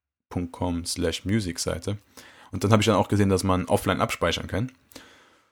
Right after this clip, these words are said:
Und das sind eigentlich Gründe, warum ich selbst w-,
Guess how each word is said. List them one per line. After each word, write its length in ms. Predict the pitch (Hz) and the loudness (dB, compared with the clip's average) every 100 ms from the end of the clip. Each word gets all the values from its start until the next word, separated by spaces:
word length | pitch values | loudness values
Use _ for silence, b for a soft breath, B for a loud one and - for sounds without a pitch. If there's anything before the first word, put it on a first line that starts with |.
| B _ _ _ _ | B _ _ _ _
Und 480 | 143 139 143 131 - | 6 8 6 0 2
das 140 | 202 - | 2 2
sind 160 | 294 | 0
eigentlich 340 | 220 240 220 - | 0 0 -2 0
Gründe, 420 | 123 185 233 190 | 0 4 2 2
warum 260 | 160 170 | 0 -2
ich 200 | 160 160 | -4 -2
selbst 460 | - 139 156 - - _ 123 | -2 -2 -2 -6 -8 _ -8
w-, 200 | 117 | -6